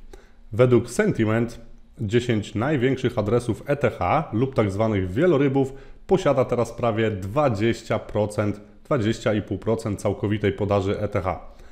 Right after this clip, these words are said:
Nigdy wcześniej w historii E T H te wieloryby nie miały tak wysokiego procentu podaży.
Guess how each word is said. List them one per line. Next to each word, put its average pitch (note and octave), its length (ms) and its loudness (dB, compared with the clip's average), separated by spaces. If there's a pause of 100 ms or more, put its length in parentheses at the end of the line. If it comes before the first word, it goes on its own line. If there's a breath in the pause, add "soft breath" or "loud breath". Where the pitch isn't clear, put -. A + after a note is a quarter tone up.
(240 soft breath)
Nigdy C#3+ 280 0
wcześniej C3 360 0
w A#2+ 60 -10
historii A#2+ 420 2
E G#2+ 80 0
T G#2 120 -4
H A2+ 260 -2 (240)
te C3+ 160 2
wieloryby A2 500 0
nie G2+ 120 0
miały G#2+ 300 2
tak A2+ 360 -2
wysokiego G#2 500 -2
procentu G2 440 -4
podaży. F#2 420 0